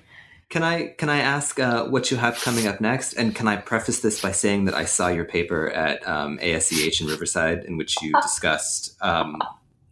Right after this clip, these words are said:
Speaker 1: was it, uh, Kondratiev? No.
Speaker 2: Uh, no,
Speaker 1: Kuznets.
Speaker 2: Kuznets. Mm-hmm.
Speaker 1: Yeah. Which, uh, you gave a terrific paper on the sort of intellectual history of him and,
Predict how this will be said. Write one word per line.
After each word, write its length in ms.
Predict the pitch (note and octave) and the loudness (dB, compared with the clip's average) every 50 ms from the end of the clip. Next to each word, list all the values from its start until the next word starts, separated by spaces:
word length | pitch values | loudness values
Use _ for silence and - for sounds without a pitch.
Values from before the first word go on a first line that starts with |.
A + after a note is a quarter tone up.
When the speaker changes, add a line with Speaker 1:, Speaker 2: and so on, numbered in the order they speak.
| - - | -16 -8
Speaker 1:
was 240 | G#2 G2 G2+ F#2+ F2+ | -2 -2 0 0 2
it, 300 | F#2+ F2 E2 D2 - - - _ _ - - | 2 0 0 0 -4 -6 -14 _ _ -6 -2
uh, 280 | G#2+ G2 F#2 F2 E2+ - - | 0 2 2 2 0 -4 -4
Kondratiev? 580 | - - C3 C#3+ D3+ F3+ F3+ - A3 A3 G#3+ - - - _ | 0 0 2 2 2 0 0 0 0 0 0 -4 -12 -12 _
No. 280 | - A2+ E2+ - - - _ _ _ - - - - _ _ - | 2 2 2 2 0 -6 _ _ _ -20 -20 -20 -20 _ _ -6
Speaker 2:
Uh, 120 | A3+ - | -2 0
no, 60 | F#3+ F3 | 0 0
Speaker 1:
Kuznets. 220 | - - D2+ - | 0 -4 -6 -6
Speaker 2:
Kuznets. 600 | C4+ B3+ - F#3+ E3 D#3 - - - - - - - - _ - - | -4 -2 2 2 2 2 2 0 0 -2 -2 -2 -8 -16 _ -6 -4
Mm-hmm. 320 | G3+ F#3+ A3+ A3+ G3 - | -2 -2 0 0 2 2
Speaker 1:
Yeah. 240 | A#2+ A2+ F#2 - - - - - - - - - | 2 2 2 0 -4 -10 -10 -10 -10 -10 -2 2
Which, 240 | C#3+ D#3 D3+ D#3+ - | 2 2 2 2 0
uh, 60 | E3 | -2
you 160 | D#3+ D3+ D3+ | -2 0 2
gave 180 | F3 E3+ D3 C3 | 2 2 2 0
a 60 | B2+ | -2
terrific 560 | - - C#3 A#2+ D3 F#3 F#3 - - - - | -4 -4 -2 0 2 2 2 2 0 0 0
paper 320 | A2 G2+ G2+ G2 F#2 E2+ | -2 0 0 0 0 2
on 340 | - F#2+ F#2 F2+ F2+ E2+ D2 | 2 2 2 2 0 -2 -2
the 80 | - G2 | -2 0
sort 160 | F#2+ A#2+ G2+ | 2 2 2
of 60 | F2 | 2
intellectual 480 | G2+ A#2 A#2 C3 A#2 G#2+ - - G2 F#2 | 0 0 0 2 0 0 0 0 0 0
history 480 | G2 G2+ G2 - - G2+ G2 F#2 E2+ | 0 0 -2 0 0 2 2 2 2
of 280 | - D#2+ D#2 - - - | 0 -2 -6 -8 -12 -16
him 420 | - - - C3 C3 B2+ B2 A#2 G#2+ | -18 -8 -2 0 2 2 2 2 0
and, 320 | D2+ E2+ E2+ - - - | -2 -4 -6 -8 -8 -12